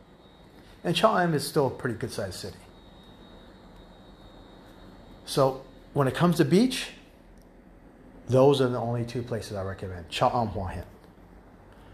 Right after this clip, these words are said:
for a millionaire. Now, if you're the person that says, "I wanna be in the city, have a beach,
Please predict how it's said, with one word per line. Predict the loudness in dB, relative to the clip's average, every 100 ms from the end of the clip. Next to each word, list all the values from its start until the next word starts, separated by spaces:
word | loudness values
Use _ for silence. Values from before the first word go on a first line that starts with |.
| -20 -2
for | 0
a | 2
millionaire. | 0 -2 -4 -8 -12 -18 -20 -20 -20 -20 -20 -20 -20 -20 -20 -20 -20 -20 -20 -20 -20 -20 -20 -20 -20 -14 2
Now, | 4 6 2 -8 -4
if | 0 0 0 -6 -16 -6
you're | -2
the | -2
person | 0 0 0 -6 -4
that | -4 -2
says, | -2 -2 -4 -8 -14 -20 -20 -20 -20 -20 -20 -8
"I | 0 2
wanna | 4 2
be | -2
in | -6
the | -10
city, | -12 -12 -14 -18 -20 -20 -20 -20 -20 -20 -20 -20 -20 -20 -20 -20 -12
have | 2 4 4
a |
beach, | 2 0 0 -4 -12 -12